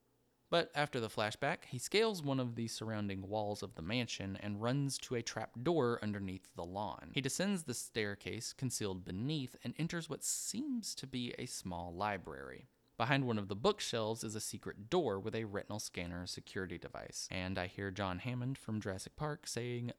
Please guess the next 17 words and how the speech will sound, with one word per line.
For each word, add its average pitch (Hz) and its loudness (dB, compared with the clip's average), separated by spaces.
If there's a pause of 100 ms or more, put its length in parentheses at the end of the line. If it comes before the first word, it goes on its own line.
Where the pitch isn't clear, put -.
(160)
"Spared 123 0
no 151 2
expense." - -6 (560)
The - -2
computer 190 4
scans 127 6
his 101 0
eye 92 2
and 104 2
allows 101 2
him 90 -2
inside 95 0
a 95 -4
small 90 -4
control 104 0
room 95 0
with 98 -4